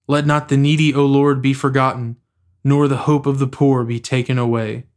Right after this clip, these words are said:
Create in us clean hearts, O God, and take not your Holy Spirit from us. O Lord, we pray that your grace may always precede and follow after us,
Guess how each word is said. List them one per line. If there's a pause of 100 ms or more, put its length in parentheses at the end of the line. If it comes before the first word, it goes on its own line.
(600)
Create
in
us
clean
hearts,
O
God, (580)
and
take
not
your
Holy
Spirit
from
us. (1900)
O
Lord, (420)
we
pray
that
your
grace
may
always
precede
and
follow
after
us,